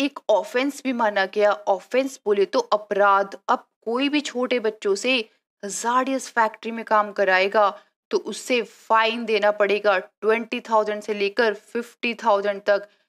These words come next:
या फिर सिक्स मंथ से लेकर टू ईयर्स तक जेल में सड़ना पड़ेगा। ये सब इसलिए करना पड़ा जिससे कि फैक्ट्री वाले डर जाएं और छोटे बच्चों को काम पे ना रखें,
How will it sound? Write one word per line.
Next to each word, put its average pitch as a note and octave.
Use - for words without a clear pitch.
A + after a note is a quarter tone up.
या A3
फिर A#3+
सिक्स -
मंथ A3
से G#3+
लेकर G3+
टू C#4
ईयर्स G#3+
तक A#3+
जेल G#3
में A3+
सड़ना A3
पड़ेगा। G3+
ये G#3
सब C4+
इसलिए B3
करना B3
पड़ा A#3+
जिससे G#3+
कि A3+
फैक्ट्री B3+
वाले A#3+
डर G#3+
जाएं G#3
और A#3
छोटे B3
बच्चों G#3
को A#3
काम G#3
पे A#3+
ना G3+
रखें, G#3